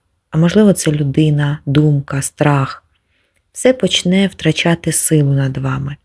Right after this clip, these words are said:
І як тільки це станеться, ваше життя піде вгору. Ви відчуєте такий спокій, знаєте, до вашого життя прийде гармонія. Ви наче розквітнете зсередини. З'явиться щось абсолютно нове.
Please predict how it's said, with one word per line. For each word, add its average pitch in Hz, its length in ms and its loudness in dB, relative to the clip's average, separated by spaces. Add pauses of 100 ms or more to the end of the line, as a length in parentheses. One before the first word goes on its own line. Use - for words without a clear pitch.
(280)
І 190 80 4
як 190 160 2
тільки 208 340 0
це - 160 -4
станеться, 196 720 0 (520)
ваше 208 360 2
життя 202 400 0
піде 190 300 0
вгору. 143 480 -4 (840)
Ви 202 280 4
відчуєте 220 580 2
такий 175 340 -2
спокій, 156 640 -8
знаєте, 180 480 -2 (180)
до 156 180 2
вашого 180 500 0
життя 160 420 -2
прийде 175 320 0
гармонія. 147 720 0 (540)
Ви 170 160 4
наче 208 300 4
розквітнете 185 680 0
зсередини. 151 680 -2 (680)
З'явиться 208 600 0
щось - 400 -2
абсолютно 165 540 0
нове. 151 380 -2